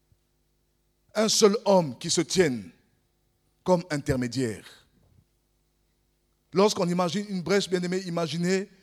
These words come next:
que la salle se divise en deux. Et entre les deux rangs, il y a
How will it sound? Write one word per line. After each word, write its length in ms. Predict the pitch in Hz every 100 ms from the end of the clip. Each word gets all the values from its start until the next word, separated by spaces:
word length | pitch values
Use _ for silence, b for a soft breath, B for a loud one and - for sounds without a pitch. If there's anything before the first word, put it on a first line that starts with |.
| b b
que 80 | 165
la 160 | 160 165
salle 360 | - 180 180
se 120 | -
divise 440 | 143 123 139 165 -
en 100 | 139
deux. 320 | 127 143 104 - _ _ _ _ _ _ _ _ _ _ _ _ _ -
Et 240 | 170 180 -
entre 400 | 190 208 202 170
les 120 | 160
deux 160 | 151 180
rangs, 220 | 165 185 165
il 160 | 147
y 60 | 147
a 240 | 147 165